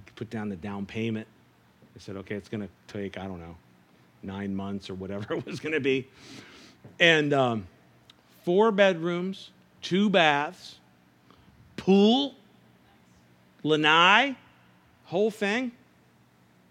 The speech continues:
hundred and fifty-three thousand. Nineteen ninety-eight. Nineteen ninety-eight. Let's all get a time machine, and we can go back in time. And af-,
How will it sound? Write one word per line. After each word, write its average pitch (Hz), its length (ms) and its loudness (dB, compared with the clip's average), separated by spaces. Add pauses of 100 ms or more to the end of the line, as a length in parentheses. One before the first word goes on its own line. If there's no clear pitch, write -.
(920)
hundred 156 380 -8
and 147 80 -12
fifty-three 135 520 -10
thousand. 87 440 -16 (1700)
Nineteen 120 520 -6
ninety-eight. 104 540 -6 (1400)
Nineteen 101 360 -12
ninety-eight. 92 380 -12
Let's 101 200 -14
all 113 280 -10
get 127 200 -4
a 120 60 -6
time 139 480 -8
machine, 135 520 -8 (420)
and 120 100 -2
we 120 100 0
can 113 200 -6
go 117 240 -2
back 117 400 -6 (120)
in 123 180 -6
time. 120 480 -6 (1000)
And 120 100 -2
af-, 156 320 4